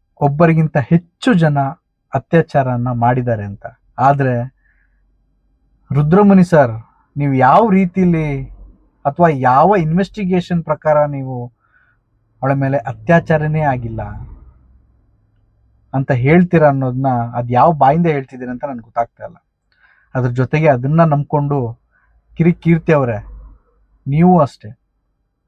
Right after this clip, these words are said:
ಎಷ್ಟು ಮಾತಾಡಿದ್ದೀರಾ ನೀವು. ನಿಜವಾಗ್ಲೂ ನಿಮ್ ಬಗ್ಗೆ ಅಸಹ್ಯ ಅನ್ಸುತ್ತೆ ನಮ್ಗೆ. ಒಂದು ವಿಚಾರನ್ನ ಕರೆಕ್ಟಾಗಿ ತಿಳ್ಕೊಳ್ದಲೆ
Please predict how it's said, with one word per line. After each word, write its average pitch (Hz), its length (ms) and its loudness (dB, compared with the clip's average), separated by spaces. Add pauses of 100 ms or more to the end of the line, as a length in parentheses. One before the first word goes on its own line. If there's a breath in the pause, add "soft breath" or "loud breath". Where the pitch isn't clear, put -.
(200)
ಎಷ್ಟು - 800 -2
ಮಾತಾಡಿದ್ದೀರಾ 151 840 0
ನೀವು. 113 420 -14
ನಿಜವಾಗ್ಲೂ 156 440 0
ನಿಮ್ 147 220 -2
ಬಗ್ಗೆ 147 200 -2
ಅಸಹ್ಯ 147 380 -6
ಅನ್ಸುತ್ತೆ 120 400 -10
ನಮ್ಗೆ. - 240 -20 (1800)
ಒಂದು 139 220 0
ವಿಚಾರನ್ನ 165 580 2
ಕರೆಕ್ಟಾಗಿ 202 580 -2
ತಿಳ್ಕೊಳ್ದಲೆ 123 960 -4